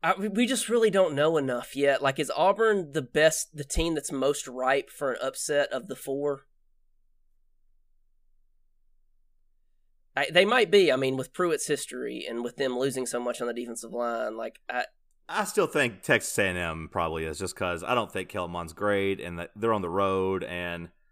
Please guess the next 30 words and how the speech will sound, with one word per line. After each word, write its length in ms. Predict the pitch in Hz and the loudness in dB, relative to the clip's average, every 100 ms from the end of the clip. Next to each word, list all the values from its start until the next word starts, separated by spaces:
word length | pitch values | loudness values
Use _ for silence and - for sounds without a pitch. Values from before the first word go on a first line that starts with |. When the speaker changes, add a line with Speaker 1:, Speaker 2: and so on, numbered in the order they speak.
| _ _ _ _ _ _ _ _ _ _ | _ _ _ _ _ _ _ _ _ _
Speaker 2:
by 140 | 110 120 | 2 2
that 120 | 113 | 4
time, 200 | 113 107 | 4 2
if 60 | 95 | 4
they 80 | 101 | 2
have 100 | 90 | 2
a 60 | |
couple 260 | - 95 87 | 0 0 2
losses, 580 | 90 90 - 95 87 - | 2 2 0 -2 -4 -4
what 180 | 90 | -2
happens? 580 | 90 90 95 87 87 214 | 0 -2 -2 -8 -8 2
Speaker 1:
The, 120 | 233 | 4
the, 180 | 233 226 | 6 4
the 100 | 220 | 2
key 240 | 220 277 302 | 0 0 2
to 60 | |
me 160 | 247 233 | 4 4
with 160 | 214 202 | 4 2
Texas 200 | 180 185 | 2 4
A 60 | |
and 80 | 165 | 4
M 220 | 165 147 - | 4 0 -4
has, 220 | 147 151 | -8 -6
have 240 | 175 220 202 | 0 0 2
they 140 | 226 | 0
learned 480 | 180 160 180 196 175 | 2 4 4 4 4
how 180 | 190 196 | 6 8
to 80 | 175 | 8
win? 460 | 151 185 165 143 - _ _ _ _ _ - | 6 8 8 6 2 _ _ _ _ _ 4
I, 180 | 240 | 8